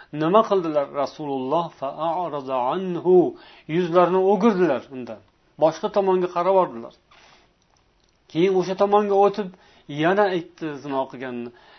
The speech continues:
Yana Rasululloh yuzlarini bu yoqqa o'girib oldilar. Bu yoqqa o'tib, yana aytdi. Mana shunday qilib to'rt martagacha u ham o'zining zarariga, o'zini qilgan gunohini aytib, bo'yniga olib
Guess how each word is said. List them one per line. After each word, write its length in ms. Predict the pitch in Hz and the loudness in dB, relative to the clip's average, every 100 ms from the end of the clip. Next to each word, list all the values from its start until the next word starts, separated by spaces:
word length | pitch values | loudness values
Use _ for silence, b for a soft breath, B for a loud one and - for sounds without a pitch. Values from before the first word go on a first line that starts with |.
| b | b
Yana 280 | 135 156 208 | -6 0 2
Rasululloh 520 | 214 208 208 208 208 196 | 2 2 0 -2 2 2
yuzlarini 520 | 180 185 180 185 185 165 | 2 -2 2 2 2 -2
bu 120 | 160 | 2
yoqqa 260 | 233 - 226 | 0 2 0
o'girib 340 | 208 202 190 | 2 2 4
oldilar. 420 | 190 160 143 123 107 B B B _ | 4 2 -4 -6 -8 B B B _
Bu 140 | 131 131 | -8 2
yoqqa 280 | 226 226 233 | 2 2 2
o'tib, 300 | 226 208 208 | 2 0 -6
yana 260 | 175 202 226 | 0 4 4
aytdi. 420 | 208 185 - 147 123 b b b b b b _ | 4 0 -6 -8 -8 b b b b b b _
Mana 140 | 147 160 | -4 -4
shunday 320 | - 185 175 | -4 -2 -2
qilib 300 | - 147 131 - _ | -2 -6 -6 -18 _
to'rt 320 | - 233 226 | -2 0 2
martagacha 640 | 180 147 - 139 131 123 147 | 0 0 -2 -8 -8 -8 -10
u 120 | 156 196 | -8 -4
ham 240 | 185 202 175 - | -2 -2 -4 -8
o'zining 520 | 165 151 151 156 165 135 B B B B B 135 | -8 -6 -4 -2 -2 -6 B B B B B -8
zarariga, 560 | 131 143 135 123 123 131 | -2 0 0 -2 -8 -8
o'zini 400 | 160 151 147 185 | -8 -6 -4 -4
qilgan 340 | 185 147 156 151 | -6 -6 -4 -4
gunohini 520 | 127 143 156 143 156 151 | -4 2 2 2 -2 -6
aytib, 400 | 156 160 160 190 131 | -6 -6 -2 -4 -2
bo'yniga 400 | 139 143 143 143 | -4 -4 -6 -6
olib 340 | 147 147 143 | -4 -4 -8